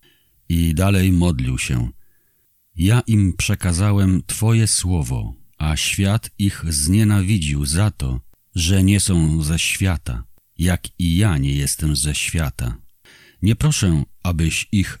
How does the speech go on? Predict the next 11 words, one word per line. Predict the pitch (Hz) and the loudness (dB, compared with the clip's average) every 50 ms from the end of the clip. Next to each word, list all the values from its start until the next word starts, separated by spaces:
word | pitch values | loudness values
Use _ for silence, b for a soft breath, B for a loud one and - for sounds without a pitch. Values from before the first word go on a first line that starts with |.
| - - | -12 -8
zabrał | 82 78 73 80 98 101 98 76 67 65 64 58 58 - - | -6 -4 -2 0 0 0 0 -2 -2 -4 -4 -6 -8 -8 -6
ze | 78 67 71 - | -6 -4 -4 -4
świata, | - - - 85 76 71 - - 65 62 58 - - - _ _ _ _ _ _ _ _ _ _ _ _ _ _ _ _ _ _ _ _ | -4 -4 -4 -4 -4 -4 -4 -6 -6 -8 -8 -10 -14 -20 _ _ _ _ _ _ _ _ _ _ _ _ _ _ _ _ _ _ _ _
ale | - 82 92 90 90 87 | -2 0 0 2 2 0
byś | 78 87 87 - - - - | 0 0 0 -2 -2 -4 -2
ich | 90 87 - - - - - - _ _ - | -4 -4 -4 -6 -12 -18 -20 -20 _ _ -2
ustrzegł | - 127 131 - - - - - - - 87 82 78 - - - - | 0 2 2 2 0 -2 -4 -4 -4 -4 -4 -4 -6 -8 -12 -10 -8
od | 85 76 71 | -6 -4 -4
złego”. | 71 - 73 80 90 98 85 65 - 55 57 57 - - - - _ _ _ _ _ _ _ _ _ _ _ _ _ _ _ _ _ _ _ _ _ | -2 -2 -2 0 0 0 0 -2 -4 -10 -14 -14 -16 -18 -20 -20 _ _ _ _ _ _ _ _ _ _ _ _ _ _ _ _ _ _ _ _ _
Kościół | - - 120 127 123 - - - - 120 117 107 104 107 104 | 0 2 2 4 2 2 -2 -4 0 0 0 2 0 0 -2
święty, | - - - 104 98 76 65 57 52 - - - - | -2 -2 0 0 0 0 0 -2 -6 -8 -10 -10 -10